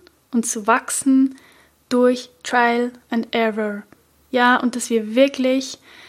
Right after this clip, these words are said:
ähm, es uns zugestehen und es uns erlauben, einfach zu experimentieren. Wir sind da, um Dinge auszuprobieren, um, um zu experimentieren,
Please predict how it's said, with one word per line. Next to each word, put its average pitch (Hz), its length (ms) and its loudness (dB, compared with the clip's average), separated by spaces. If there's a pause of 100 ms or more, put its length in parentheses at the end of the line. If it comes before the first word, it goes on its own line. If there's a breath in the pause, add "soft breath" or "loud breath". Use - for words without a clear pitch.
(380 loud breath)
ähm, 226 560 2
es - 260 -8
uns 240 340 -4
zugestehen 247 800 2
und 233 280 -6
es - 160 -10
uns 240 200 -4
erlauben, 247 720 2
einfach 240 420 -4
zu - 180 -10
experimentieren. 226 1300 -2 (880 loud breath)
Wir 247 160 2
sind 240 340 0
da, 254 360 4
um 247 240 -2
Dinge 254 280 2
auszuprobieren, 247 1400 0
um, - 140 -6 (180)
um 262 140 0
zu - 140 -6
experimentieren, 254 1500 -2